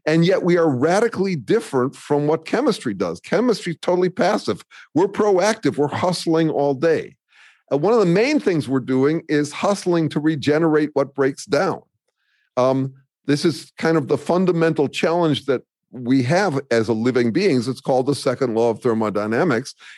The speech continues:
And it's basically that everything gets mixed up and disordered and dis-, um, desegregated if you give it some time. Um, it's actually the definition of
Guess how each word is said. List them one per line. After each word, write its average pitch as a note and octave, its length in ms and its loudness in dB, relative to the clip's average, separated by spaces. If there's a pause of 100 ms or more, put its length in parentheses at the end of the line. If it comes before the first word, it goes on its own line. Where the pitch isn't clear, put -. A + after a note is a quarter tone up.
(100)
And E3 100 2
it's E3 100 0
basically F3 480 0
that D#3+ 120 4
everything F3 360 2
gets E3+ 260 -2
mixed D3+ 420 -2
up D3+ 240 0
and C#3+ 160 0
disordered D3+ 540 0
and C#3 180 0
dis-, C3+ 340 -6 (460)
um, B2 360 0 (480)
desegregated C#3 1000 0 (100)
if C#3+ 260 -2
you D#3+ 200 0
give E3 240 -2
it F3 140 -2
some D#3+ 180 -2
time. F3+ 580 -2 (540)
Um, D3+ 320 0 (440)
it's E3 200 0
actually F#3+ 340 2
the D3 140 0
definition D#3 840 0 (220)
of B2+ 360 -2